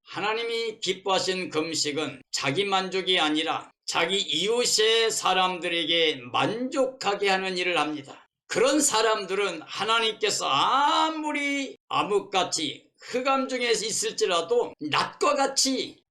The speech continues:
영광의 빛으로 충만하게 해 주십니다.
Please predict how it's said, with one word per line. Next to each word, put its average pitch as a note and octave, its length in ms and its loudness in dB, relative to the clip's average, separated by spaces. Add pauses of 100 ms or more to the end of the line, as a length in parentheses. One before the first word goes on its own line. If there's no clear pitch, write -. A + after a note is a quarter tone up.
영광의 D#4+ 760 2
빛으로 G#3 640 0
충만하게 C#4 920 0
해 A3 140 0
주십니다. C#3 540 -6